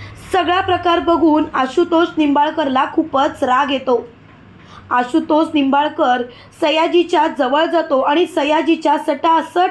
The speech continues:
कानाखाली मारतो आणि सयाजीला म्हणतो, "सयाजी, तुझी लायकीच नाहीये मुळात. माझ्याशी खोटं बोललात.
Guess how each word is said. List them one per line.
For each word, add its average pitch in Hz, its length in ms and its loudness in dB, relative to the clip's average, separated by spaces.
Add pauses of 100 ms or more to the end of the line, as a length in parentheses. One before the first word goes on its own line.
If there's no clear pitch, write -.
(120)
कानाखाली 294 460 0
मारतो 247 440 -2 (840)
आणि 311 260 0
सयाजीला 302 600 0
म्हणतो, 302 440 0
"सयाजी, 302 640 0 (640)
तुझी 339 300 4
लायकीच 311 500 0
नाहीये 359 360 2
मुळात. 311 340 2 (440)
माझ्याशी 311 640 0
खोटं 302 360 0
बोललात. 285 360 0